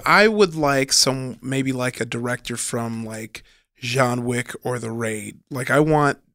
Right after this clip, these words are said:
really s-, because one, I mean, one of the most memorable things about Blade is the action, and I feel like this is a fun way to just see this and really have Mahershala really show his ac-, action chops. So that's, that's where I, where my head's at. Like,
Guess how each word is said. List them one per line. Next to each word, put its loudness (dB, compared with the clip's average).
really 2
s-, 2
because 2
one, 0
I 4
mean, 0
one 4
of 4
the 0
most 2
memorable 2
things 0
about -4
Blade -4
is 0
the -4
action, -4
and -4
I 0
feel 0
like -2
this 0
is -6
a -4
fun -4
way -4
to -2
just 2
see 2
this 2
and 0
really 6
have 4
Mahershala 2
really -2
show 6
his 0
ac-, -4
action 0
chops. -2
So -2
that's, 6
that's 6
where 4
I, 6
where -2
my 2
head's -4
at. -6
Like, -2